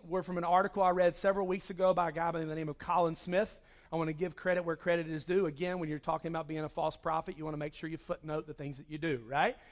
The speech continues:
Um, and so his, uh, his assertions that he made, we looked at a few of those last week. We're gonna look at a couple of them this week, and then some of those are from my examination of Second Peter chapter two. What we saw last week, and I'll go over these really quickly. How do I <clears throat> know the difference between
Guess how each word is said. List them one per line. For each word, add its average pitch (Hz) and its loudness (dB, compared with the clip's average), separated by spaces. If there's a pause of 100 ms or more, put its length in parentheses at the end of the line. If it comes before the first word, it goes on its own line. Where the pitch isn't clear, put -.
(260)
Um, 151 2
and 175 0
so 180 6
his, 208 6 (240)
uh, 170 6
his 220 2 (120)
assertions 202 0
that 190 4
he 196 0
made, 190 2
we 185 0
looked 190 0
at 175 -2
a 160 -2
few 190 -2
of 180 0
those 180 2
last 180 -2
week. 175 -2
We're 160 -4
gonna 165 -2
look 170 -4
at 160 -8
a 151 -12
couple 175 0
of 160 -4
them 165 -4
this 165 -4
week, 165 -4
and 156 -8
then 147 -4
some 170 -6
of 160 -4
those 160 -2
are 143 -4 (240)
from 151 -4
my 170 2
examination 156 -4
of 135 -8
Second 156 -4
Peter 151 -6
chapter 151 -6
two. 139 -6 (200)
What 202 6
we 247 2
saw 202 6
last 170 4
week, 151 -2
and 156 -2
I'll 160 2
go 175 0
over 165 0
these 165 -4
really 165 -2
quickly. 143 -6 (540)
How 208 6
do 226 8
I 208 12 (260)
<clears throat> 160 -4
know 185 8
the 196 4
difference 175 0
between 165 -4